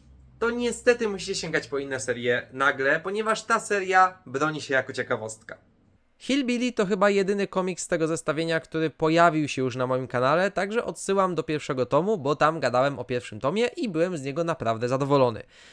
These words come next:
I cóż, byłem ciekaw, jak wypadnie drugi tom, a tutaj bardzo pozytywne zaskoczenie, bo okazało się, że drugi tom jest jeszcze lepszy niż pierwszy. Znacznie bardziej podobały mi się historie, które tutaj są przedstawiane,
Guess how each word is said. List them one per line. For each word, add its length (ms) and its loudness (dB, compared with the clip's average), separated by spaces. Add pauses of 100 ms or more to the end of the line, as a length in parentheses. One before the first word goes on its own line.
(120)
I 100 -2
cóż, 360 0 (180)
byłem 320 6
ciekaw, 440 2
jak 260 4
wypadnie 380 0
drugi 320 -2
tom, 260 -4 (260)
a 120 4
tutaj 280 0
bardzo 460 4
pozytywne 460 -6
zaskoczenie, 500 -4
bo 120 -2
okazało 400 0
się, 120 -8
że 120 -2
drugi 380 -6
tom 240 -2 (220)
jest 300 -4
jeszcze 460 2
lepszy 260 -2
niż 140 -8
pierwszy. 400 -4 (300)
Znacznie 600 0
bardziej 280 0
podobały 400 2
mi 80 -6
się 120 -10
historie, 400 -2
które 220 -2
tutaj 180 -10
są 160 -6
przedstawiane, 640 -2